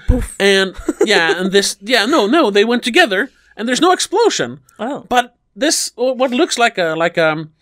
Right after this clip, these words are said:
Speaker 2: like a shiny metal ball, basically, starts, like, glowing furiously blue.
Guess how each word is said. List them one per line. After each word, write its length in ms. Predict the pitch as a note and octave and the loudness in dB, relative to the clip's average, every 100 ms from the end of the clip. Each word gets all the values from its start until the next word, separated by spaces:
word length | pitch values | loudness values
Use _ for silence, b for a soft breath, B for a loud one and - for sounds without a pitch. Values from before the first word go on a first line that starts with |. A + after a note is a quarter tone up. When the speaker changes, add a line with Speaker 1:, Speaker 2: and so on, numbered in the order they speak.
| - - | -16 -8
Speaker 2:
like 120 | E3+ | -6
a 40 | |
shiny 360 | F3 A3+ C#4+ B3+ | -4 -2 0 -2
metal 340 | G3 C#4 C4+ | -2 -2 -2
ball, 340 | F3 F#3+ B3+ F3 | 0 4 6 4
basically, 500 | C3 A#2+ C3 D#3+ E3 b b b b | 0 -8 -10 -10 -10 b b b b
starts, 360 | - G3+ G3+ - _ - | -2 -2 -2 -10 _ -4
like, 280 | F3 - _ C#3+ | -4 -4 _ -6
glowing 680 | - G#3 C4+ C4 F3+ C#3 A#2+ | 2 4 4 4 0 -4 -12
furiously 920 | - - D4+ D#4 D#4 A#3 G3 - F#3+ | -16 -10 0 4 4 4 0 0 -2
blue. 580 | E3+ F#3+ C4+ F3+ A#2 D#3+ | 0 2 4 2 -4 -12